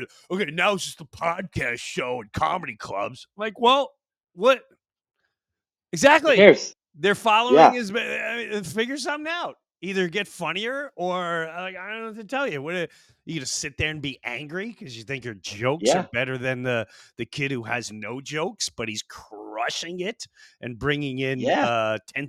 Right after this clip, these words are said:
Speaker 1: thousand people a week? I, you know, what do you,
Speaker 2: Yep.
Speaker 1: entertainment is entertainment. I don't know what to tell you.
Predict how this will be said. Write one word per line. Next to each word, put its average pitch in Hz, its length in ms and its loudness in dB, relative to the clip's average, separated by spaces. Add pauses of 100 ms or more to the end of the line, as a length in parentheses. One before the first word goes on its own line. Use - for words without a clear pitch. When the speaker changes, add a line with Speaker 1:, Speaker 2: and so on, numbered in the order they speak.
Speaker 1:
thousand 131 460 -6
people 143 340 -6
a 131 60 -2
week? 156 380 -4
I, 117 360 -10
you 151 180 -16
know, 135 140 -12
what 139 160 -10
do 170 60 -4
you, 220 140 -6
Speaker 2:
Yep. 127 220 2 (300)
Speaker 1:
entertainment 226 600 -4
is 190 120 -4
entertainment. 208 680 -4 (120)
I 135 60 -10
don't 180 120 -6
know 190 80 -2
what 196 120 -2
to 196 80 -8
tell 165 240 -4
you. 208 140 -4